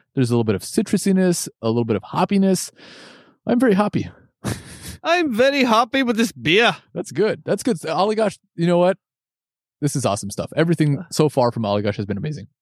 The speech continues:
Speaker 2: Let's see what they say about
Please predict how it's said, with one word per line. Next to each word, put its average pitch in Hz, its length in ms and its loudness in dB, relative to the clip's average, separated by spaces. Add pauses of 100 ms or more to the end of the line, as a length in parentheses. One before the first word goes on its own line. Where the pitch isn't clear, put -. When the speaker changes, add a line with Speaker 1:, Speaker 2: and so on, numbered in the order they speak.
(1300)
Speaker 2:
Let's - 260 -12
see 127 960 -2
what 104 300 -12
they 98 180 -10
say 113 500 -2
about 78 300 -12